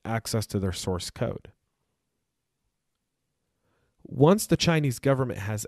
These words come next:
access to that company's source code, it knows that company's vulnerabilities. Once it knows that company's vulnerabilities, it can deploy hackers or other people to collect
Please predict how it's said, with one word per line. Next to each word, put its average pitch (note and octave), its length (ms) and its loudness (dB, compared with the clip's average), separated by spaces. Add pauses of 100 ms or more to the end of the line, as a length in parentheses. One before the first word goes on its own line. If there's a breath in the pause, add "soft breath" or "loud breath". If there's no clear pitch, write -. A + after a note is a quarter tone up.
(120)
access A#2+ 560 -4
to - 140 -6
that G2+ 180 -6
company's A2+ 400 -4
source - 420 -4
code, - 480 -4 (880)
it C3 160 -2
knows C3+ 420 2
that G#2 120 -4
company's G#2+ 460 -4
vulnerabilities. G#2 880 -4 (680)
Once C#3+ 240 0
it A2+ 80 -2
knows C3+ 340 2
that A#2+ 140 -4
company's A#2+ 360 -4
vulnerabilities, A2 640 0
it A2+ 60 -4
can A2+ 180 -6
deploy A2 440 -2
hackers A2 680 -6
or E2 160 -2
other D3 180 2
people A#2 240 -4
to A#2 60 -6
collect C#3 540 -4